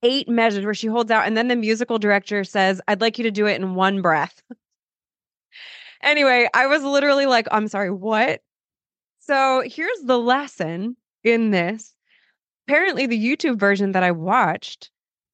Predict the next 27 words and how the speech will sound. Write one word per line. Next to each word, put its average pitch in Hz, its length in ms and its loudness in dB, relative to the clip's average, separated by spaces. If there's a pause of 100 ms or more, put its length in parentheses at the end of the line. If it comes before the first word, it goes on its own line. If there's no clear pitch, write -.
(200)
this 233 320 -2
song, 285 500 -2
I 196 80 4
don't 302 140 -2
know 302 80 -4
if 262 100 -12
the 208 140 -2
actress 233 460 -2
who 214 100 -4
did 190 180 0
it 247 120 -2
couldn't 214 280 -2
hit 196 220 -2
these 165 260 -4
notes. 175 360 -2
I 247 100 2
have 254 160 2
no 220 400 2
idea, 226 420 0
but 185 240 -6
they 226 160 0
did 240 160 -6
not 220 260 0
even 220 240 -2
end 214 280 -2
the 190 180 -2
song 185 640 0